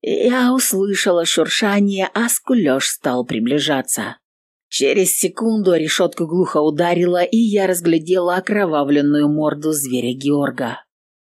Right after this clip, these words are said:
Частично обратившийся, все еще звероподобный, но уже стоящий на двух ногах Рус, вжал его в решетку и вопросительно уставился на меня.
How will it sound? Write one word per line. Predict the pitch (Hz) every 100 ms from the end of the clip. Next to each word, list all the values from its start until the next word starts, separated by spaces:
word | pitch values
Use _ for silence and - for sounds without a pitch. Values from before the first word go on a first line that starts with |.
| _
Частично | - 127 117 - 208 190 - 156
обратившийся, | 151 156 151 196 190 - 190 - 180
все | 160 190
еще | 170 160 175
звероподобный, | 151 156 143 165 151 185 175 175 165
но | 185 196
уже | 165
стоящий | 175 - 156 160 - 151
на | 147
двух | 147 165 -
ногах | 151 151 147 143
Рус, | - 165 180 - - _ _ _
вжал | - 160 214 233 214
его | 214 208 170 160
в |
решетку | 156 151 - 196 196 -
и | 214 233 233
вопросительно | 247 254 240 - - 147 156
уставился | 160 - 131 123 120 131
на | 131
меня. | 139 139 127 113